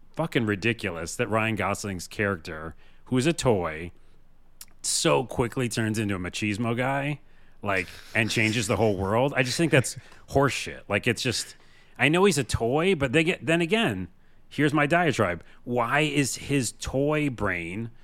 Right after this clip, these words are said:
Speaker 1: so easily susceptible to this?
Speaker 2: This is
Speaker 1: It
Speaker 2: made of plastic.
Speaker 1: No, dude. None of,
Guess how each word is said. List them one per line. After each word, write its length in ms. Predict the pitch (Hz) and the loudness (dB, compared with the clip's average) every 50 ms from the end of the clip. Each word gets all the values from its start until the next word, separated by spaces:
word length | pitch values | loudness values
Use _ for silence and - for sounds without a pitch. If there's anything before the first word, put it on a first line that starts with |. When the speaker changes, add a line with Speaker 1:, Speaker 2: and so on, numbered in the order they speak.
| - - - - | -20 -20 -14 -10
Speaker 1:
so 280 | - - 139 131 123 | -4 0 0 0 2
easily 380 | - 120 135 143 120 139 139 123 | 2 0 0 0 2 0 0 0
susceptible 640 | - - 110 - - 143 151 - - 110 92 85 80 | 0 -4 -4 -2 -2 -2 0 0 -4 -4 -4 -6 -10
to 100 | 73 76 | -10 -12
this? 320 | 73 - - - - - - - - - - - | -14 -14 -16 -16 -16 -16 -18 -20 -20 -20 -10 -8
Speaker 2:
This 100 | 127 131 | -6 -4
is 60 | 120 | -4
Speaker 1:
It 80 | 135 | -2
Speaker 2:
made 120 | 156 160 170 | 0 0 0
of 60 | 156 | 0
plastic. 580 | - 196 262 254 - - 98 - - - - - - - - - - - 85 | -2 -2 -4 -4 -6 -10 -14 -16 -16 -20 -20 -20 -20 -20 -20 -20 -20 -20 -20
Speaker 1:
No, 540 | 85 82 82 80 80 80 82 85 85 87 90 | -18 -18 -18 -16 -16 -14 -12 -12 -10 -10 -10
dude. 400 | 85 - 107 101 101 101 101 - | -8 -6 -4 -4 -4 -6 -4 0
None 240 | 135 151 175 208 220 | 4 4 6 8 8
of, 120 | 220 175 | 6 4